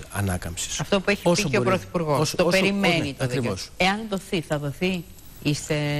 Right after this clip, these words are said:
Speaker 2: αισιόδοξος;
Speaker 1: Ε, φαίνεται ότι μπορούμε να είμαστε αισιόδοξοι περισσότερο από κάθε άλλη φορά.
Speaker 2: Μάλιστα.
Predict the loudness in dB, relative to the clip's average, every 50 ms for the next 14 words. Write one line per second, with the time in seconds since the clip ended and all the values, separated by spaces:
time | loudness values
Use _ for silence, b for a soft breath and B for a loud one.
0 | -2 -2 -4 -4 -6 -6 -6 -2 -2 -2 0 -2 -4 -6 -8 -8 -8 -8 -8 -10
1 | -14 B B B B B B B B B B B B -8 -6 -4 -4 -4 0 2
2 | 4 4 4 4 2 2 2 2 2 2 2 2 2 0 0 0 0 0 0 0
3 | 0 -2 -2 0 2 2 4 4 4 4 4 2 2 2 2 2 0 0 0 -2
4 | -2 0 0 0 0 0 0 0 0 0 0 -2 -4 -6 -6 -4 -4 -2 -2 -2
5 | -2 -2 -2 -2 -2 -4 -2 -2 -2 0 0 -2 -2 -4 -6 -6 -6 -6 -4 0
6 | 2 2 4 2 0 -6 -10